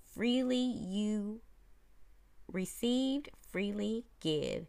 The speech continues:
He tells them more detail from what we heard earlier about going to places, like going into somebody's house, going into a city. He says, "If a city does not receive you, shake off the dust from your feet. It will be more tolerable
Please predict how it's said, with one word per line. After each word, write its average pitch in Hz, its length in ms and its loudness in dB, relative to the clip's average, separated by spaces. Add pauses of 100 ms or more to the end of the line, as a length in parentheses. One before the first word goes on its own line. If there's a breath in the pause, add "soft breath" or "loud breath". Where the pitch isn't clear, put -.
(340 soft breath)
He 202 140 -4
tells 190 360 -2
them 180 200 0
more 190 400 4
detail 208 920 4 (300 soft breath)
from 196 200 2
what 190 140 6
we 202 120 2
heard 190 240 4
earlier 180 560 4
about 165 400 4
going 180 360 2
to 214 280 -2
places, 175 440 -4
like 151 160 -2
going 151 260 0
into 180 220 -6
somebody's 190 440 -2
house, 180 320 2
going 165 240 0
into 185 260 -4
a 196 60 -4
city. 160 400 -2 (220 loud breath)
He 214 160 0
says, 190 420 2
"If - 180 2
a 185 100 4
city 240 380 2
does 185 200 0
not 170 240 -2
receive 208 460 -2
you, 247 280 0 (300)
shake - 340 -4
off 190 220 2
the 208 80 0
dust 208 320 0
from 226 160 -2
your 240 160 0
feet. 240 400 -2 (360)
It 196 200 4
will 190 280 2
be 190 240 -2
more 175 300 2
tolerable 208 920 0